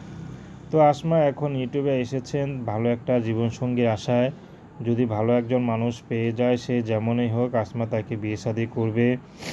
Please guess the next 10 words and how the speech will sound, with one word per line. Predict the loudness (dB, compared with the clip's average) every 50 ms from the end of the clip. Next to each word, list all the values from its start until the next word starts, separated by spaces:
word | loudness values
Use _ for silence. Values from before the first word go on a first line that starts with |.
| -12 -14 -16 -12 -2 0
আসমা | 0 0 2 4 2 4 4
পড়াশোনা | 4 4 4 4 2 0 -2 -2 -2 0
বেশি | 0 -2 -2 -2 -6 -6 -4
করেনি, | -2 -2 -2 -2 0 0 0 0 -2 -4 -6 -10 -18 -20 -20 -20 -20 -20 -8 0
তো | 4 4
আসমা | 4 4 4 2 2 2
ছোটো | 2 2 0 0 2 0 0
বোনকে | 0 0 0 0 0 2 2 4 4 2 0 -2 -4 -10 -20 -20 -20 -12 -4
মাদ্রাসায় | 0 0 2 2 4 2 2 4 4 2 2
দিয়েছে | 4 2 2 2 2 0 0 0 0